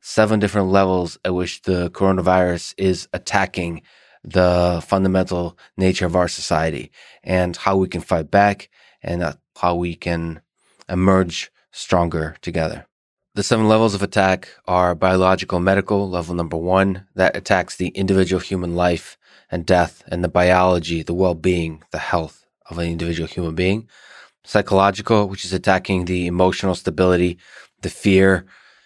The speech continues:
and the ability to love and be compassionate towards our fellow human beings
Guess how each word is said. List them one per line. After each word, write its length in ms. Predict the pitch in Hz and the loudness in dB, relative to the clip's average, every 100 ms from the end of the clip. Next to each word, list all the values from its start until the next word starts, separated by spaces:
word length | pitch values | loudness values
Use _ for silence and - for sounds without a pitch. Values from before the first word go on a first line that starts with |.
| _ | _
and 240 | - 92 95 | -2 2 4
the 120 | 92 | 2
ability 420 | 87 95 92 90 | 2 2 2 0
to 180 | 87 - | -2 -2
love 320 | 87 87 87 | 2 2 2
and 80 | 87 | 0
be 80 | 85 | -4
compassionate 540 | 90 82 87 85 82 | -6 -2 0 0 -4
towards 220 | 87 85 | -6 -4
our 100 | 85 | -4
fellow 380 | 82 - 87 85 | -6 -2 0 0
human 340 | 82 - 90 82 | -2 -4 -4 0
beings 320 | 92 101 | 2 2